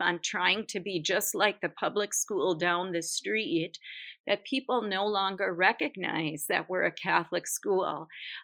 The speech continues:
Um, as I mentioned earlier, and as it shows in the book, research, emerging research is showing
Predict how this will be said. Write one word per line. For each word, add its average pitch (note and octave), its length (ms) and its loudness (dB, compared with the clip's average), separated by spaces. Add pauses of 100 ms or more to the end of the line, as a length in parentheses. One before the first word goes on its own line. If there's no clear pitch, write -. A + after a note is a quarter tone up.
(160)
Um, F#3 380 4
as G3 220 8
I G#3 200 10
mentioned A3+ 520 4
earlier, B3 480 10
and A3 140 10
as G#3+ 200 8
it A3 140 6 (120)
shows A#3 460 4
in A#3 80 -2
the A3 80 0
book, A#3+ 300 4
research, A3+ 720 2
emerging A3+ 460 0
research A#3+ 520 -2
is G#3 120 -2
showing A3 680 0